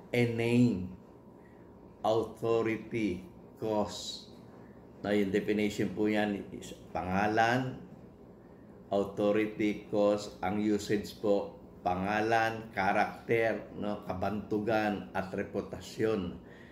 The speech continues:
Yan po yung kahulugan ng onoma. Eh, ano yung sentence? Ang sabi, "Eparenosa zooto onoma."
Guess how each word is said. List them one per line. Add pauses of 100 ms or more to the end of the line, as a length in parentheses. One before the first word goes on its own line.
(220)
Yan
po
yung (560)
kahulugan
ng (400)
onoma. (160)
Eh,
ano
yung
sentence?
Ang
sabi, (640)
"Eparenosa (1700)
zooto
onoma."